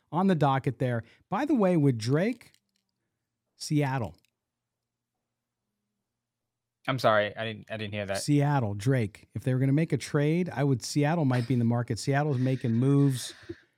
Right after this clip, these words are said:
Speaker 1: They need a guy who can catch out of the backfield. Rashad Penny's hurt. I mean, I know he's a different type of runner, uh, but, uh, they're, they might be buyers in that running back market, so I'd keep an eye on that one.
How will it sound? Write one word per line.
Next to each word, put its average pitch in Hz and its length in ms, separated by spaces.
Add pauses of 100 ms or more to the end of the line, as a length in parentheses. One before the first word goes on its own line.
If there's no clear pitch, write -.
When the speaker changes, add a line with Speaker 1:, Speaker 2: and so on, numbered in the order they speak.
(460)
Speaker 1:
They 147 140
need 170 200
a 170 60
guy 143 260
who 139 120
can 135 200
catch 143 300
out 135 120
of 127 40
the 117 60
backfield. 127 420
Rashad 127 380
Penny's 147 340
hurt. 143 240
I 131 60
mean, 123 120
I 120 80
know 123 100
he's 117 120
a 117 40
different 113 260
type 110 140
of 101 100
runner, 120 440 (400)
uh, 117 460
but, 113 400 (180)
uh, 117 160
they're, 143 320
they 139 180
might 156 320
be 135 100
buyers 127 480
in 120 120
that 117 160
running 120 240
back 110 240
market, 110 340
so - 80
I'd 107 140
keep 113 180
an 104 80
eye 101 120
on 92 80
that 90 160
one. 92 120